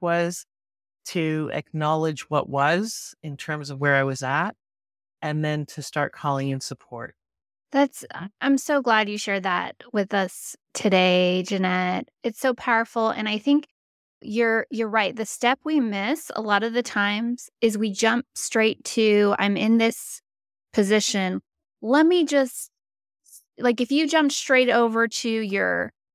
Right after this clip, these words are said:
Speaker 2: your why, what would you love to do? I mean, that can be powerful, but you're, you didn't have a chance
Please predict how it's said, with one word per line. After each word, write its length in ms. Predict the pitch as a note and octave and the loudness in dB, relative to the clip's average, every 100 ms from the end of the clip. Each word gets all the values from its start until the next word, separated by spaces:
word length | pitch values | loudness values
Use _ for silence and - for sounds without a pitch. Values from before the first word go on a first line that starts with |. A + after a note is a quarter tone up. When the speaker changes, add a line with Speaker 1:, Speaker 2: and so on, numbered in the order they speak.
| _ _ | _ _
Speaker 2:
your 200 | G#3 G3+ | -8 -6
why, 840 | F#3 G3+ A#3 A3+ G#3+ G3+ F#3+ F#3 F#3 | -4 0 4 6 6 4 2 0 -2
what 200 | F#3+ G3 | -4 -4
would 160 | G3+ | -6
you 100 | A3 | -8
love 240 | G3+ G3+ G3+ | -4 -4 -4
to 120 | - | -10
do? 220 | G#3 G#3+ | -4 -4
I 80 | G#3+ | -2
mean, 160 | A#3 A3+ | -4 0
that 220 | C#4 C#4+ | 0 0
can 180 | E4 E4+ | -4 -4
be 100 | C#4+ | -4
powerful, 800 | - A#3 A#3 C#4 - A3 G#3 G#3+ _ _ _ _ _ _ | -8 -6 -4 -6 -4 -2 -2 -6 _ _ _ _ _ _
but 200 | A#3 A#3 | 4 4
you're, 200 | A#3+ B3+ - _ | 2 -2 -4 _
you 220 | - A3 A#3+ | -8 -2 4
didn't 200 | C#4+ C#4+ | 4 4
have 300 | C#4 C4+ B3 | 2 2 2
a 60 | |
chance 600 | A3+ - A3+ A3+ A3 - | -2 -2 -2 0 -4 -8